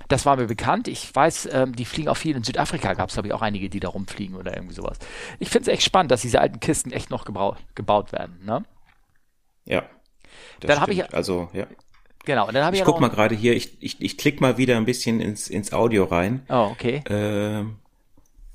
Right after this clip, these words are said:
Speaker 1: Du kannst ja deinen
Speaker 2: da
Speaker 1: Klick mit dem Klicken als Ton übertünchen, dann wissen die Leute auch, welche, was für ein Klick das ist.
Speaker 2: Ah, okay, stimmt.
Speaker 1: Ja.
Speaker 2: Ähm,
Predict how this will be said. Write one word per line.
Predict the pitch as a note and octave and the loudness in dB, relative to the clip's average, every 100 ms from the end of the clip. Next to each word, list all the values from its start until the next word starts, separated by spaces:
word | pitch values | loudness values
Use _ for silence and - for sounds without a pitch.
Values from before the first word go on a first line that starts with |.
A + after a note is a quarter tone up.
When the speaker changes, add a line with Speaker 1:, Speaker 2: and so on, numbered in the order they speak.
| - - - - | -20 -20 -18 -10
Speaker 1:
Du | - | -8
kannst | B2 F#3 F3+ | -2 0 4
ja | |
deinen | D3+ C#3 | 4 4
Speaker 2:
da | A#2 | 0
Speaker 1:
Klick | G#2 | 0
mit | G2+ | 0
dem | G2+ B2+ - - | 0 -2 -8 -10
Klicken | - - D3+ | -6 -4 -2
als | C3 - | -2 -2
Ton | - G3 F3+ | 0 2 2
übertünchen, | G#2+ G2+ - A#2 A2 - | 0 -2 -4 -6 -6 -6
dann | G#2 G2+ A2 - | -8 -8 -10 -6
wissen | C#3+ C#3+ | -4 0
die | B2 | 4
Leute | C3+ B2+ | 4 4
auch, | - | 0
welche, | A#2+ A#2 | -2 -2
was | A#2 | -4
für | A#2+ | -6
ein | |
Klick | - G3 | -6 -6
das | F#2 - | -6 -10
ist. | - - - - - | -18 -20 -20 -12 -2
Speaker 2:
Ah, | A#2+ F#2+ | 0 0
okay, | E2+ - G2 E2+ - - | -4 -2 -2 -2 -12 -8
stimmt. | - F2+ - - - - - | -2 -2 -4 -14 -14 -12 0
Speaker 1:
Ja. | G#2 G2+ G2+ | 4 6 4
Speaker 2:
Ähm, | G2+ | 0